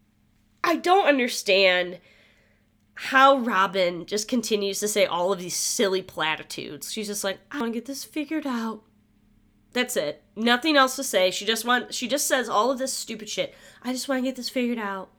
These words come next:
We have problems. We don't communicate." Well, then communicate, bitch. Say something. You got a T V camera right in front of you. We're all tuning in. Say something. <laughs> At this point, they've been going on now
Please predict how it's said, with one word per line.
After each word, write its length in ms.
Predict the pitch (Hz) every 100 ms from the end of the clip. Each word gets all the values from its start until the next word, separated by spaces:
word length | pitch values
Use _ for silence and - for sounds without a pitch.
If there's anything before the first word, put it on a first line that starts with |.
| -
We 100 | 269
have 120 | 269
problems. 500 | - 233 220 202 208
We 80 | 262
don't 160 | 262 262
communicate." 720 | 240 220 208 196 160 147 _ _ _
Well, 100 | 359
then 140 | 415
communicate, 520 | 403 415 427 392 233 185
bitch. 360 | 208 285 - -
Say 240 | - 339
something. 640 | 349 285 208 180 151 139 - _ _ _ _ _ _ -
You 140 | 240
got 160 | 320 285
a 60 |
T 180 | - 320
V 120 | 349
camera 340 | 349 339 269 226
right 180 | 277
in 60 | 294
front 240 | 285 294
of 60 | 247
you. 120 | 196
We're 160 | 185 247
all 460 | 277 294 294 294
tuning 360 | 285 330 302 294
in. 200 | 285 196
Say 340 | - 254 262
something. 560 | 269 202 160 - - - _ _ _ _ _ _ _
<laughs> 1040 | - - _ _ _ _ _ - - -
At 160 | 269 269
this 160 | 605 -
point, 400 | 294 202 202 240
they've 100 | 269
been 100 | 262
going 220 | 302 269
on 240 | 240 240
now 440 | 185 156 151 185